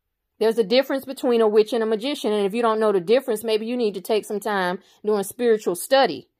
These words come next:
Because, see, y'all wanna make it an even playing field. Y'all wanna make it like everybody's a black witch. No, I'm not a witch, bitch. I am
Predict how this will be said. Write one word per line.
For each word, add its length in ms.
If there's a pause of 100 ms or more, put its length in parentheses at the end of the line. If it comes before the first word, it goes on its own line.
(680)
Because, 340
see, 220
y'all 280
wanna 160
make 220
it 80
an 80
even 280
playing 380
field. 320
Y'all 220
wanna 180
make 220
it 80
like 200
everybody's 680
a 80
black 340
witch. 320
No, 120
I'm 220
not 160
a 60
witch, 440
bitch. 380
I 260
am 460